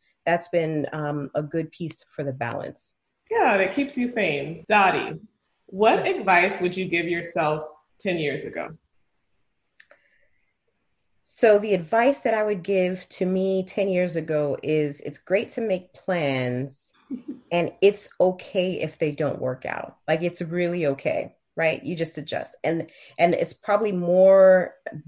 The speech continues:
Speaker 1: beneficial and valuable to learn that adjusting process than just the planning process. The planning is good, right?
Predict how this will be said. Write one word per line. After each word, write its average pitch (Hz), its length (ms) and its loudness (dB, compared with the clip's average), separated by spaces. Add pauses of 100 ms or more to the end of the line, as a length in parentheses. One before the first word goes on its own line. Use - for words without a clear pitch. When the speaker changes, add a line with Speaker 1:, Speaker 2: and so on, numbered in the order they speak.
(340)
Speaker 1:
beneficial 185 680 0
and 156 140 -2
valuable 175 480 -2
to 185 180 -6
learn 170 440 -2
that 156 160 0
adjusting 151 520 -4
process 220 600 -4 (400)
than 175 160 4
just 165 220 -4
the 143 80 -2
planning 131 400 -6
process. - 500 -10
The - 160 -16
planning 214 320 0
is 240 160 -2
good, 151 500 -4
right? 151 300 -2